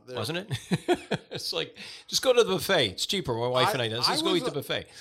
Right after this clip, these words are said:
Speaker 1: I was always confused. I was told that when people lived in Las Vegas, they never gambled.
Speaker 2: <laughs>
Speaker 1: And then
Speaker 2: Not
Speaker 1: I went
Speaker 2: true.
Speaker 1: to the
Speaker 2: Yeah.
Speaker 1: discount house, uh, Wonder, Wonder World.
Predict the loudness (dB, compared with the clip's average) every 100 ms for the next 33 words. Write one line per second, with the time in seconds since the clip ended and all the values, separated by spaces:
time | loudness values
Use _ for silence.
0 | -8 -8 -4 -2 0 -2 -6 -12 -10 -8
1 | -8 -6 -6 -6 -8 -8 -10 -10 -12 -12
2 | -12 -12 -14 -12 -12 -10 -12 -10 -10 -10
3 | -16 -16 -18 -14 -14 -14 -16 -16 -14 -14
4 | -14 -16 -16 -18 -20 -20 -20 -20 _ _
5 | _ _ -18 -14 -12 -12 -12 -12 -14 -16
6 | _ _ _ _ -14 -12 -10 -12 -16 -18
7 | -10 -4 -2 0 0 0 0 -2 -2 -2
8 | -6 -6 -6 -4 -6 -8 _ _ _ _
9 | _ _ _ _ -6 -4 -4 -6 -10 -14
10 | _ _ -8 -8 -8 -10 -12 -14 -14 -10
11 | -10 -8 -10 -8 -6 -4 -4 -6 -10 -12